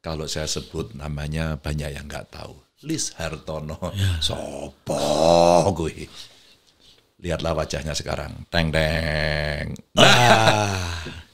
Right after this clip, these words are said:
Speaker 1: Kenapa jadi Cak Lontong? Iki jenenge apik lho, Lis Hartono dadi Cak Lontong iki lho.
Speaker 2: Ada sejarahnya, Pak.
Speaker 1: Jangan panjang-panjang.
Speaker 2: Nggak usah panjang-panjang. Ini saya dipanggil Lontong itu sejak S M A.
Speaker 1: Karena?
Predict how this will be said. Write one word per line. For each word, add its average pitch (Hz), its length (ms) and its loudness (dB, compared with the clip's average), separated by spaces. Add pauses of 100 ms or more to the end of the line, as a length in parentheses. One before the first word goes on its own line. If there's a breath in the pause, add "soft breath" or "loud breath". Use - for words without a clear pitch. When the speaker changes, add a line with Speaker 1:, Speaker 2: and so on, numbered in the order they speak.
(280 loud breath)
Speaker 1:
Kenapa 190 320 2
jadi 110 240 4
Cak 104 160 4
Lontong? 98 480 6
Iki - 160 -6
jenenge 165 320 4
apik 294 400 6
lho, 196 160 2
Lis 135 240 0
Hartono 160 640 -4
dadi 120 400 -4 (480 loud breath)
Cak - 160 -10
Lontong 151 480 -8
iki 87 80 -6
lho. 78 80 -14 (560)
Speaker 2:
Ada 123 320 6
sejarahnya, 92 800 0
Pak. - 400 -16
Speaker 1:
Jangan 85 160 -2
panjang-panjang. 85 560 0 (160)
Speaker 2:
Nggak 110 160 2
usah 98 400 0
panjang-panjang. 98 720 -4
Ini 165 160 8
saya 165 240 8 (240)
dipanggil 131 400 8
Lontong 131 480 8
itu 147 160 4
sejak 123 320 4
S 113 160 4
M 117 80 -4
A. 92 240 -4 (320)
Speaker 1:
Karena? 85 480 0